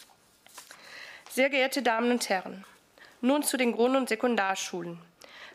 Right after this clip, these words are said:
Bereits Anfang September gingen wir als S-P-Fraktion mit der S P Ostbelgien der Frage nach, wie sich die Kostenlosigkeit der Bildung in Ostbelgien entwickelt hat.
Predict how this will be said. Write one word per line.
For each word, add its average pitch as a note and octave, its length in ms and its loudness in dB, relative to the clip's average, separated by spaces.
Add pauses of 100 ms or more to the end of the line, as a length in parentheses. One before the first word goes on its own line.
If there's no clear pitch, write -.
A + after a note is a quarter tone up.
Bereits B3 380 0
Anfang B3+ 340 2
September A#3+ 600 2
gingen A#3+ 260 2
wir A3+ 100 4
als A3 140 -4
S-P-Fraktion B3+ 760 0
mit A3+ 160 0
der A3 200 0
S G#3+ 160 0
P A#3 280 0
Ostbelgien A3+ 540 0
der G#3 80 2
Frage A#3 380 0
nach, B3 240 0
wie A3+ 140 0
sich B3 180 -4
die G#3+ 80 -2
Kostenlosigkeit A#3 960 0
der G#3 80 2
Bildung G#3+ 340 0
in A3 140 0
Ostbelgien G3+ 420 0
entwickelt G3 500 -4
hat. - 280 -8